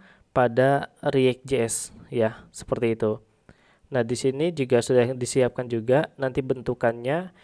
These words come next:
A P I-nya tuh seperti apa json-nya. Ada I D, ada name, ada slug, icon, dan juga sebagainya.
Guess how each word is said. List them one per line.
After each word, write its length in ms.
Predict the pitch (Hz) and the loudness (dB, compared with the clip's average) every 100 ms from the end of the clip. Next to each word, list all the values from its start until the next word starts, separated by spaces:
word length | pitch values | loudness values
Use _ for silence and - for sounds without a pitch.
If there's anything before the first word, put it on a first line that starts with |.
| _ _ - | _ _ 0
A 80 | 123 | 0
P 100 | - 127 | 2 2
I-nya 200 | 127 135 | 2 -2
tuh 120 | 135 - | -4 -4
seperti 280 | - - | -6 0
apa 200 | 120 113 | 0 0
json-nya. 600 | 120 120 - 120 110 113 - - - | -2 -2 -4 -8 -10 -12 -18 -20 0
Ada 360 | 123 117 117 - | 0 2 -2 0
I 160 | 127 | 0
D, 120 | 151 156 156 156 156 - _ _ | 0 -2 -2 -2 -8 -14 _ _
ada 280 | - 117 120 131 | -4 0 2 2
name, 400 | 147 143 139 139 | 2 0 0 -4
ada 240 | 131 123 | -4 -2
slug, 400 | 120 - 135 131 - | -2 2 2 2 2
icon, 400 | 127 123 139 127 | 0 0 -4 -2
dan 120 | 117 | -2
juga 160 | 113 127 | -2 -4
sebagainya. 720 | 120 113 104 110 107 110 | -2 -2 -2 -4 -6 -10